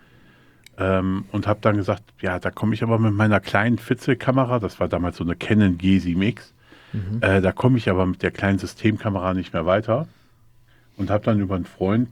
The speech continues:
Speaker 1: äh, der Unterwassergehäuse vertreibt, den hab ich dann so ein bisschen ausgequetscht und der hat dann gesagt, ja, also da solltest du hier mal eine richtige Kamera kaufen. Und so bin ich dann quasi auch zum Thema Fotografie gekommen, weil ich mir dann halt eine Sony A sieben S zwei gekauft habe,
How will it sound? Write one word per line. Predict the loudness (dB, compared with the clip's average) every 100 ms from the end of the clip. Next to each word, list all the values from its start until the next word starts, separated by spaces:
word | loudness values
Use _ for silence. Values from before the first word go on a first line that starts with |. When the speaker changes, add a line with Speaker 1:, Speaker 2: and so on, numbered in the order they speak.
| -8
Speaker 1:
äh, | -6 -2 -2 -2
der | -2 -2 -2
Unterwassergehäuse | -2 -2 0 0 0 0 0 -2 -2
vertreibt, | -6 -2 0 0 -4 -18 _ _ _ _ -4
den | 2
hab | 2 2
ich |
dann | 2 2
so | 2
ein |
bisschen | 0 0 2
ausgequetscht | 2 0 -4 -2 -4 -2
und | -2
der | 0
hat |
dann | 0
gesagt, | -2 -4 -2
ja, | 0 0 -4
also | -10 -10 -6 -6 -8 -12 -20 -20 -20 -20 -12 -6
da |
solltest | -2 0 0 -2
du | 0
hier | 2
mal | 4 4
eine | 4
richtige | 4 2 0 0
Kamera | 0 0 0 0 0
kaufen. | 0 0 0 -4 -6 _ _ _ -20 -20 _ _ _
Und | -4 -2 -4 -12
so | -8 -2 2
bin | 2
ich | 2 0
dann | -2
quasi | 0 0 0 -2
auch | -6
zum | -4 -4
Thema | 0 0 0
Fotografie | -2 0 0 0 0
gekommen, | 0 -2 -2 -2 -2 -2
weil | -2
ich | -2
mir | -2
dann | -2 0
halt | 0 0
eine | -4
Sony | -2 0 0
A | 0
sieben | -2 -4
S | -4 -6
zwei | 0 2 2
gekauft | 0 0 -2 0
habe, | 0 0 0